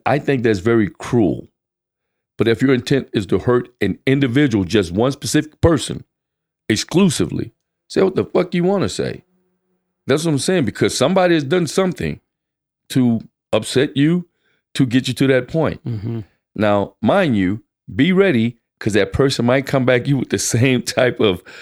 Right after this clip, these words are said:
Speaker 1: um,
Speaker 2: Yeah, they will.
Speaker 1: attack, and be ready for it.
Speaker 2: More
Speaker 1: You
Speaker 2: than
Speaker 1: know?
Speaker 2: likely, they will.
Speaker 1: Oh, yeah. So, like I said, again, society, the biggest pimp,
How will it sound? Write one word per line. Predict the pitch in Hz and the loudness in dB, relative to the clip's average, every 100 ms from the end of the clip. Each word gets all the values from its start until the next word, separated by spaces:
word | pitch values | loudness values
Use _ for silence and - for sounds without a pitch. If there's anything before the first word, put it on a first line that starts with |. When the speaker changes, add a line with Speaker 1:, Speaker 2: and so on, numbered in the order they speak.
| - - - | -20 -8 0
Speaker 1:
um, | 98 98 82 80 - _ - | 2 2 0 -4 -8 _ -4
Speaker 2:
Yeah, | 202 | 0
they | 170 | 2
will. | 214 196 | 4 4
Speaker 1:
attack, | 139 139 82 - _ _ _ _ 101 | 2 2 0 -6 _ _ _ _ -2
and | 98 95 95 - - | 0 0 -2 -6 -2
be | 117 | 2
ready | 143 214 175 | 4 4 2
for | - 69 - | -2 -4 -6
it. | - _ _ _ _ _ _ - - | -14 _ _ _ _ _ _ -16 -4
Speaker 2:
More | 135 147 | 0 2
Speaker 1:
You | |
Speaker 2:
than | 156 | 4
Speaker 1:
know? | 151 | 4
Speaker 2:
likely, | 151 139 143 | 2 2 2
they | 127 120 | 2 2
will. | 117 107 87 - | 2 0 -4 -2
Speaker 1:
Oh, | |
yeah. | 220 131 85 - _ _ | 0 0 -2 -10 _ _
So, | - 117 117 - - - - _ | -2 0 0 -2 -12 -20 -20 _
like | 117 127 | -2 0
I | |
said, | 135 147 110 80 - | 0 0 0 -2 -6
again, | 87 113 87 69 - _ - | -2 0 -2 -4 -14 _ -18
society, | - 80 85 85 95 139 165 - _ _ _ _ _ _ - | -12 -2 0 0 0 -2 -2 -6 _ _ _ _ _ _ -12
the | 73 | -4
biggest | 92 107 117 | -2 0 -2
pimp, | - 170 - | -2 -2 -4